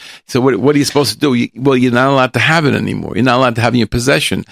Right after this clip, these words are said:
after the time when it's, you can't eat it anymore after the time when the, uh,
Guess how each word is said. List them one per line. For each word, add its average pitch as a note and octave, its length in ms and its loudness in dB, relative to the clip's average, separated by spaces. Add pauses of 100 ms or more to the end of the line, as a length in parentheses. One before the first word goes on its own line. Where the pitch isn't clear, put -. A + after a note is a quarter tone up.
(260)
after B2+ 320 0
the G#2+ 140 -2
time C3+ 360 0
when A#2 140 2
it's, G#2 160 -6
you - 120 -8
can't D3+ 280 -2
eat F3 240 0
it - 100 0
anymore G#2 460 0 (300)
after C#3 300 0
the A#2+ 160 0
time B2+ 480 0
when A2+ 240 2
the, G#2 280 0 (960)
uh, A2 180 0